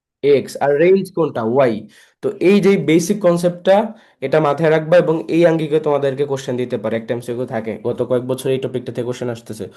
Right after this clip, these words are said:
যদি এটা আমি in depth প্র্যাকটিস করাবো, অনেক এমসিকিউ সলভ করাবো এই টাইপের, ওখান থেকে হুবহু কমন থাকে। তারপর হলো তোমাদেরকে পড়তে হবে হচ্ছে সূচক এবং লগারিদম। ইংলিশে বলা হয় ইন্ডিসেস,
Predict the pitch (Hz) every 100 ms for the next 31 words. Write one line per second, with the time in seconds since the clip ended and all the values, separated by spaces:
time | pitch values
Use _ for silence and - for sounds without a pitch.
0 | - _ 139 170 214 214 202 170 170 -
1 | - 139 - 156 165 139 120 139 175 -
2 | - 127 131 131 135 143 139 156 151 127
3 | 123 120 113 120 117 120 123 127 120 131
4 | 123 127 131 120 120 110 107 101 107 104
5 | 90 _ - _ _ _ _ - 151 160
6 | 175 175 175 175 175 160 156 151 147 165
7 | 165 160 151 151 151 156 160 156 - 175
8 | 190 208 - _ _ _ - - 151 151
9 | 165 170 170 139 139 143 139 117 113 113
10 | 104 98 - _ _ - 139 147 151 165
11 | 165 165 180 165 147 156 160 - 190 220
12 | 220 -